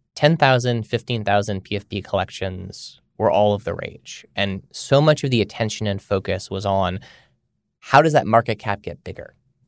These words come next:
What do projects and collectors and creators have to do to sort of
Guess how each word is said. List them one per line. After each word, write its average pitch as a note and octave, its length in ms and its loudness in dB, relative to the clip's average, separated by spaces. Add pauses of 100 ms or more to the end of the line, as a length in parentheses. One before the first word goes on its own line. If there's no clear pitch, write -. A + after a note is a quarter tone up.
What B2+ 240 6
do A#2+ 240 -2
projects D#3+ 560 0
and - 240 -10
collectors B2+ 640 2
and - 140 -12
creators C3 400 2
have A2 200 0
to A2+ 120 -2
do A2 320 0
to G2 80 -6
sort G2+ 180 -6
of G2+ 140 -14